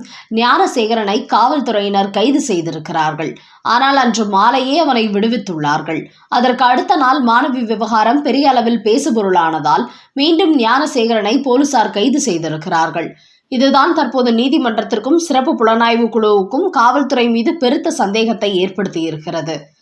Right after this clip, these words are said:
மாணவி பலாத்காரம் செய்த குற்றவாளியை கைது செய்துவிட்டு உடனே விடுவித்தது ஏன்?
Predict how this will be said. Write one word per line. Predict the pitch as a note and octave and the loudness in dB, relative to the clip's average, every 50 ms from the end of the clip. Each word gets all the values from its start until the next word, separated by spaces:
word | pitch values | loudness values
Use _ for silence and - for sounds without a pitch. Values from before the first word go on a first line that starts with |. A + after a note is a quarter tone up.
| _ _ _ _ _ _ - | _ _ _ _ _ _ -2
மாணவி | G#3+ A#3 B3+ D4 E4 D4+ E4 D#4 | 0 2 2 2 2 2 2 2
பலாத்காரம் | A3 A3 G#3+ A3+ C4 - - - C#4 C4 C4 B3+ B3 | 2 2 2 2 0 0 0 2 2 2 2 0 -2
செய்த | A#3+ B3 G#3+ A3 A#3 G#3+ | -2 -2 -2 0 0 -2
குற்றவாளியை | G#3+ A#3 F#3+ - B3+ B3+ A#3+ A#3 G#3+ G#3 G3+ F#3+ F#3+ F#3+ G#3+ C#4+ | -4 -4 -6 -2 -2 2 2 4 2 2 2 0 0 0 -2 -2
கைது | C4+ - A3 A#3 C#4 D#4 D#4+ | -2 0 0 0 0 0 0
செய்துவிட்டு | - B3 G3 F#3+ G3 F#3 F3+ F3+ - F#4 | 0 0 0 0 -2 -4 -6 -2 -2 0
உடனே | D4 A3 G#3+ A#3 C4 C#4 D4+ | 0 0 0 0 0 0 0
விடுவித்தது | G#3+ G3+ G#3 A3+ A#3 A#3 F#3+ G3+ F#3 F#3 B3 F#3+ D#3+ | 0 0 0 0 -2 -2 -2 -2 -2 0 -2 -2 -2
ஏன்? | E3 E3+ D#3+ | -4 -4 -4